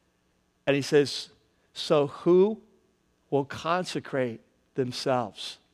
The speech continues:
to the Lord?" B-, basically, he says, "Here, here's the vision. Here's what I'm doing. I'm all in." And he says, like, "Who's with me? Who, who's with me on this? Man, we, we need to build a place for God here. It needs to be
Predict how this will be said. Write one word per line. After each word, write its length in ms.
to 100
the 100
Lord?" 340
B-, 80
basically, 380
he 20
says, 300
"Here, 240
here's 220
the 100
vision. 580
Here's 240
what 120
I'm 220
doing. 340
I'm 160
all 180
in." 260
And 80
he 40
says, 280
like, 120
"Who's 260
with 220
me? 180
Who, 280
who's 180
with 160
me 80
on 80
this? 180
Man, 140
we, 120
we 120
need 220
to 80
build 220
a 20
place 340
for 120
God 360
here. 380
It 80
needs 200
to 100
be 220